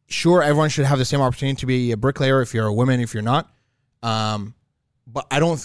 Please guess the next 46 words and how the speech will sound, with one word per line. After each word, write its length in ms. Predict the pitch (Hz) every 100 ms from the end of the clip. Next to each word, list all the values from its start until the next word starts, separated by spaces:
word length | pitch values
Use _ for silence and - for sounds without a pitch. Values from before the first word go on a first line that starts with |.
| -
I 60 |
just 200 | 135 143
don't 200 | 120 143 -
see 400 | - 131 127 123
that 340 | 113 117 - -
in 280 | 117 113
thirty 380 | 113 - 131 131
years, 380 | 120 117 147 160 _ _ _ _ _
half 400 | - 131 131 139
of 160 | 120
women 320 | 127 127 123
are 140 | 123 117
gonna 120 | 117
be 260 | 113 110 101 - _
bricklayers 600 | 113 123 123 113 107 110
and 120 | 107
half 260 | 101 117 117
of 260 | 110 - -
bricklayers 380 | 117 113 113 110
are 20 |
gonna 120 | 110 107
be 40 |
men. 180 | 101 107
You 80 | 127
know 80 | 147
what 60 |
I 40 | 151
mean? 60 |
Like, 160 | 147 139 131
I 40 |
don't, 200 | 143 - _ _ _ _
there 100 | -
are 60 | 139
certain 260 | - 165 175
things 220 | 151 151
that 100 | 139
just 200 | 127 135
won't 160 | 139 135
equalize, 500 | 135 135 123 120 110
just 220 | 160 170
like 120 | 175
how 180 | 156 147
men 280 | 127 127 151
are 140 | -
pretty 280 | 131 143 151
trash 400 | - 127 123 151